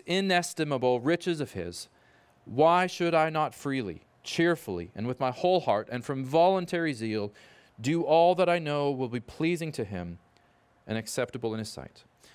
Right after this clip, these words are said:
I will, therefore, give myself as a sword of Christ to my neighbor, as Christ has given himself to me, and will do nothing in this life except what I see will be needful,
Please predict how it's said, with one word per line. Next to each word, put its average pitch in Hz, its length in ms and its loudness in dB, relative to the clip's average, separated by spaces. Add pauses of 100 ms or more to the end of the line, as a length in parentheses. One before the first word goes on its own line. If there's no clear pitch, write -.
(120)
I 139 240 4
will, 151 260 4
therefore, 127 640 2 (400)
give 165 240 2
myself 156 500 0
as 135 140 0
a 135 80 -2
sword 175 300 2
of 156 120 -2
Christ - 500 -10 (360)
to 175 160 0
my 165 160 2
neighbor, 101 360 -6 (720)
as 123 200 0
Christ 151 440 0
has 139 140 -4
given 127 240 -2
himself 117 420 -4
to 104 100 -10
me, 85 200 -10 (640)
and 139 160 0
will 160 80 4
do 170 140 4
nothing 185 320 4
in 190 100 0
this 185 200 0
life 160 260 4
except 160 380 0
what 151 120 6
I 147 80 6
see 160 400 0
will 147 140 -2
be 117 160 -6
needful, 151 600 -2